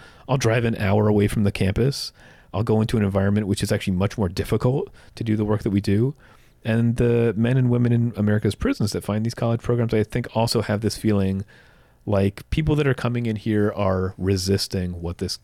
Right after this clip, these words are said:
prison does otherwise. Um, and they feel m-, perhaps more honored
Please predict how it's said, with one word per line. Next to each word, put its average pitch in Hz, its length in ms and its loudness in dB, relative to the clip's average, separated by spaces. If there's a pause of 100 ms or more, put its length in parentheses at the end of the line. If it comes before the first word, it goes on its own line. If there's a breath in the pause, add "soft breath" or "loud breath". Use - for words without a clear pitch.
prison 90 320 -4
does 85 220 -6
otherwise. 107 720 -6 (580 loud breath)
Um, 90 580 -4 (260)
and 101 120 -6
they 98 200 0
feel 92 500 -2 (800)
m-, 135 160 -4 (180)
perhaps 95 380 0
more 101 220 2
honored 110 500 2